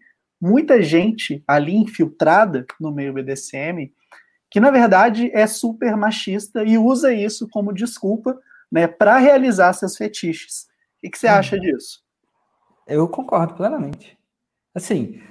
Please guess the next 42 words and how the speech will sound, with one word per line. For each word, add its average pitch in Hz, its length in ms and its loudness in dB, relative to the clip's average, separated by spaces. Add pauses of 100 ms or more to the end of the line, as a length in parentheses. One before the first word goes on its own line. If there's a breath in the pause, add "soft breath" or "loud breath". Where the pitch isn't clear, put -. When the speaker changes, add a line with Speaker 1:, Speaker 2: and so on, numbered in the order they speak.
(180 loud breath)
Speaker 2:
você 180 140 -2
tem, 185 480 -2
você, - 300 -12 (920 loud breath)
você 160 100 -4
tem, 180 540 -4
é, 107 720 -6 (1500)
entrando 226 380 4
um 294 80 4
pouco 170 260 0
no 147 100 -2
viés 127 300 0
político, 123 480 -4
você 131 100 -8
tem 170 140 -2
bolsominion. 151 920 0 (420)
Speaker 1:
Não, 220 120 2
pode 226 280 4
Speaker 2:
Hum. 302 40 6
Speaker 1:
entrar, 240 280 4
pode 196 180 0
tocar 262 200 -2
o - 20 -4
terror, 240 300 2
foda-se, 247 300 4
Speaker 2:
<laughs> - 180 4
Pode 240 180 0
Speaker 1:
Bolsonaro, 202 240 6
Speaker 2:
tocar 165 160 6
o 151 40 -4
terror? 151 180 4
Speaker 1:
foda-se, 202 140 0
Speaker 2:
Então 190 140 -2
tá. 180 100 -4
Speaker 1:
caralho, 175 280 -4
filha 262 180 -4
da 214 60 0
Speaker 2:
Então 185 120 0
tá, 233 120 2
Speaker 1:
puta. 240 60 4
Speaker 2:
você 196 140 2
tem 185 180 4
bolsominion, 185 800 2